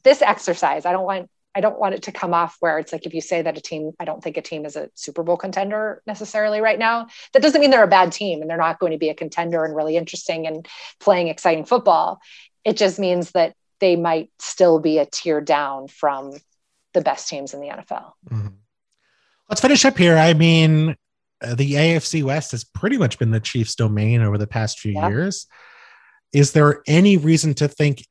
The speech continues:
Speaker 2: any of these teams will give the Chiefs a serious scare in twenty twenty-one?
Speaker 1: Okay. Well, I mean, I think it's the Chargers, and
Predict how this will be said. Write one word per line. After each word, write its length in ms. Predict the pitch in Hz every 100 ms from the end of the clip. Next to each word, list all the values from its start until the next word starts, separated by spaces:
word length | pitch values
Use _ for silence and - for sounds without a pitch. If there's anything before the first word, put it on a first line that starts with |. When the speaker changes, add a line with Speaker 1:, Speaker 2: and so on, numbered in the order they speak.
| -
Speaker 2:
any 320 | 143 175 170
of 120 | 160
these 260 | 139 131 -
teams 580 | - 113 107 104 110 - _ _ - _ _ _ _ _
will 140 | 127
give 200 | 120 131
the 100 | 120
Chiefs 380 | 120 - 120 110
a 120 | 131 120
serious 580 | - - 156 147 143
scare 600 | - - 113 107 104 98 - _ _ _ _
in 200 | 127 110
twenty 460 | 110 - 113 104 98
twenty-one? 600 | - 104 95 92 85 - _ _ _ _ -
Speaker 1:
Okay. 160 | - -
Well, 220 | 269 285
I 100 | 269
mean, 100 | 285
I 80 | 330
think 120 | 339
it's 180 | 311 311
the 80 | 214
Chargers, 680 | - 170 151 - - - - -
and 420 | 180 165 165